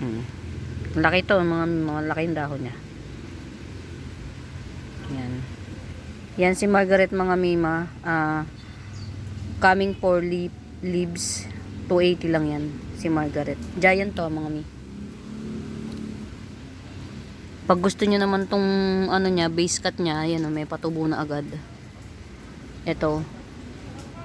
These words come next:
As usual, kahit three hundred na lang tong base cut. Kasi, mga mi, mas, mas malaki yung, ano, mas malaki yung, teka lang, ha, hindi pa tayo. Mas malaki syempre yung potential ng base cut.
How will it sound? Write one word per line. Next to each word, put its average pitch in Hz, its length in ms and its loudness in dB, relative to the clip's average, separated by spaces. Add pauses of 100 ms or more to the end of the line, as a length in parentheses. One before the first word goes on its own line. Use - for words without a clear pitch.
(560)
As 185 160 0
usual, 165 480 2 (160)
kahit 190 160 4
three 202 240 0
hundred 180 320 2
na 170 80 2
lang 165 160 0
tong 160 240 -2
base 151 240 -4
cut. 147 160 -8 (1120)
Kasi, 202 160 -2
mga 214 240 0
mi, 175 160 2
mas, - 400 -2 (560)
mas 190 160 -4
malaki 196 400 2
yung, 190 160 0
ano, 165 200 -2
mas 151 200 -6
malaki 170 480 -2
yung, 165 400 2
teka 156 160 0
lang, 147 240 0
ha, - 0 - (240)
hindi 151 80 -4
pa 139 160 -6
tayo. 135 240 -2 (720)
Mas 180 80 -4
malaki 208 320 2
syempre 190 400 0
yung 180 160 -2
potential 170 480 -2
ng 156 320 -4
base 156 240 -2
cut. 139 200 -8